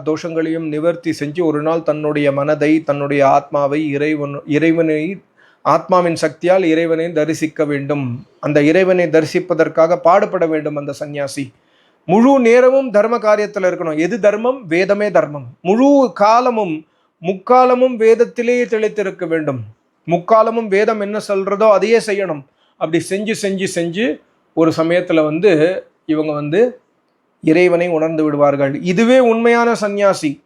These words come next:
இவரே உண்மையான சன்னியாசி அப்படின்னு சொல்றாரு மகரிஷி. So இந்த புத்தகத்தை வந்து அத்தியாயனம் பண்ணணும். மூணு, நாலு பேஜ் தான் எழுதியிருக்காரு. ஆனா அந்த மூணு, நாலு பேஜ் அத்தியாயனம் பண்ணி கடைப்பிடிக்கிறதுக்கு நாற்பது, ஐம்பது வருஷம் ஆகும். இருந்தாலும் பொறுமையா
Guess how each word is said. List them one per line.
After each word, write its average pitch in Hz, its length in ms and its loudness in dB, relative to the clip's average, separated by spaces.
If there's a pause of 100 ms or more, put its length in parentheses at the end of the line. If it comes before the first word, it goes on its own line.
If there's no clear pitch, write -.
(160)
இவரே 233 340 4
உண்மையான 233 460 0
சன்னியாசி 196 480 -6
அப்படின்னு 170 380 -4
சொல்றாரு 156 260 -4
மகரிஷி. 147 400 -4 (260)
So 196 140 0
இந்த 254 240 4
புத்தகத்தை 247 500 0
வந்து 226 200 0
அத்தியாயனம் 226 460 0
பண்ணணும். 196 280 -4
மூணு, 233 240 -2
நாலு 220 240 0
பேஜ் 226 240 2
தான் 233 100 2
எழுதியிருக்காரு. 202 380 2
ஆனா 190 180 4
அந்த 196 160 0
மூணு, 226 300 0
நாலு 220 280 0
பேஜ் 226 320 4
அத்தியாயனம் 214 520 0
பண்ணி 208 220 -8
கடைப்பிடிக்கிறதுக்கு 196 880 -2 (580)
நாற்பது, 190 380 2
ஐம்பது 185 240 0
வருஷம் 190 400 2
ஆகும். 180 280 0 (180)
இருந்தாலும் 214 640 0
பொறுமையா 226 420 -6